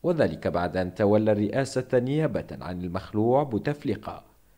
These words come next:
كما تجاوز بن صالح المدة الدستورية والمقدرة بتسعين يومًا إلى ثمانية أشهر.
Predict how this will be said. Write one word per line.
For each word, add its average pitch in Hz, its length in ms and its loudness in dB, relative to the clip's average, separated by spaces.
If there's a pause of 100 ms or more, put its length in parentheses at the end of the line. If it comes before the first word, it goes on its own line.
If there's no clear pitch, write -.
(560)
كما 151 220 0
تجاوز 92 540 0
بن 98 220 2
صالح 117 360 2
المدة 143 480 0
الدستورية 107 800 0
والمقدرة 107 960 2
بتسعين 87 720 -4
يومًا 113 440 4 (360)
إلى 117 200 6
ثمانية 113 920 2
أشهر. - 560 -6